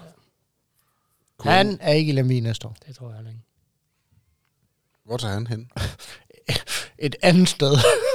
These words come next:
Speaker 1: Altså, øh, et bud vil der være, hvis, øh, nu når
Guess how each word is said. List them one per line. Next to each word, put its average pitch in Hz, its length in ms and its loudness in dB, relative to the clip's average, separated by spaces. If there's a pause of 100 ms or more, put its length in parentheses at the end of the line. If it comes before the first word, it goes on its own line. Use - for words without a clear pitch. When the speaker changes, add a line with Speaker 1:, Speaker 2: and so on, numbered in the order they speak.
(2000)
Speaker 1:
Altså, - 220 -14 (200)
øh, 110 120 -16 (460)
et 139 100 -18
bud 143 180 -2
vil 131 140 -4
der 113 80 -8
være, 123 200 -6
hvis, 117 240 -10
øh, 113 300 -12 (240)
nu 139 80 -6
når 120 300 -6